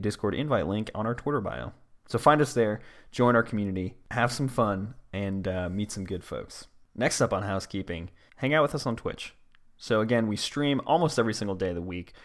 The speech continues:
We're streaming on P C, P S four, Xbox One sometimes if Christine feels like it.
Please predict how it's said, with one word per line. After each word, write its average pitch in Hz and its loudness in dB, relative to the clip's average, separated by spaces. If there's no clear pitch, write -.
We're - -8
streaming 107 -2
on 90 -4
P 117 -2
C, 87 -6
P 131 6
S 117 6
four, 85 0
Xbox 113 2
One 98 0
sometimes 98 -2
if - -10
Christine 101 -4
feels 95 -2
like 87 -4
it. 80 -8